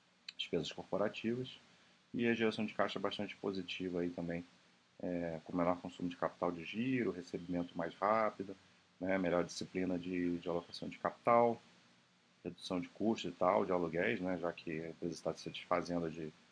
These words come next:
unidades próprias, e é isso. Então, perspectiva que a empresa vê aí é,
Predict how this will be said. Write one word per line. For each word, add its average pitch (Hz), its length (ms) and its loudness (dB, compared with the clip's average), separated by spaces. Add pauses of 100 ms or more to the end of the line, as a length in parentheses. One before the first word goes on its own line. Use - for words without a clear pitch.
(120)
unidades 87 380 0
próprias, - 580 0 (400)
e 214 100 -2
é 170 80 2
isso. - 400 -2 (1040)
Então, 113 260 4
perspectiva 110 680 -2
que 107 120 -6
a - 20 -2
empresa 101 400 0
vê 107 220 4
aí 110 300 4
é, 131 500 2